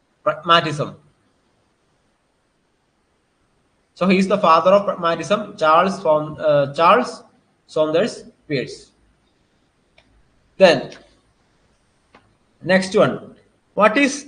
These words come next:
naturalism? നാച്ചുറൽ റിയാലിസം എന്ന് പറഞ്ഞാൽ nature is everything. Nature is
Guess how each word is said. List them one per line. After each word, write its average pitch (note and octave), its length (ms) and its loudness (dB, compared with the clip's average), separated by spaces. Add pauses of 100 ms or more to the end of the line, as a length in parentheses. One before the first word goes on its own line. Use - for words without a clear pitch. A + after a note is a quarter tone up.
(240)
naturalism? F#3+ 840 4 (920)
നാച്ചുറൽ G#3 480 2
റിയാലിസം B3+ 280 -2
എന്ന് A#3 100 0
പറഞ്ഞാൽ G3+ 280 2
nature G3 720 2
is F3+ 440 -2
everything. D#3+ 400 -2 (3000)
Nature F#3+ 480 4
is B3 160 2